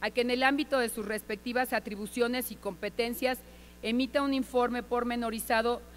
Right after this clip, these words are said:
de las irregularidades presentes en las diversidades construcciones que se ubican en la colonia San José Insurgentes de la alcaldía de Benito Juárez.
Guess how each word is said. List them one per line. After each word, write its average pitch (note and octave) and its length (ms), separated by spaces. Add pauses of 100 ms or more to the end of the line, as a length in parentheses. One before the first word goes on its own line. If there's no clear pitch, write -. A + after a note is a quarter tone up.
(160)
de B3 180
las C4 240
irregularidades A3+ 840
presentes A3+ 680 (540)
en A#3 160
las B3+ 120
diversidades A3+ 540
construcciones A#3 720
que G#3+ 140
se A3 100
ubican A#3 360
en A3 80
la G3+ 100
colonia A3+ 460
San - 180
José A3+ 260
Insurgentes A#3 720
de A3 80
la G3+ 120
alcaldía G#3 520
de G#3+ 100
Benito G3 380
Juárez. F3 380